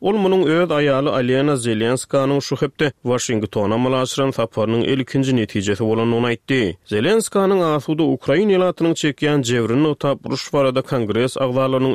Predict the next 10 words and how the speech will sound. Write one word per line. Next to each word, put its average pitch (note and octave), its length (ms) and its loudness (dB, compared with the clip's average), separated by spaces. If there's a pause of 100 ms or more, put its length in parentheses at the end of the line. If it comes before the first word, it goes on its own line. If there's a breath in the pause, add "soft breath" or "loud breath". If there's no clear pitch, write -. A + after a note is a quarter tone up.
öňünde A2 320 0
eden A2+ 220 0
çykyşynyň - 420 -4 (100)
ýygynlygy B2 420 0 (420 soft breath)
ýigirminji A2 560 0
ýylda A#2+ 240 0
ýedi G#2+ 320 -2
senatordan A#2+ 640 -2
ibarat A#2+ 320 -2
iki - 180 -14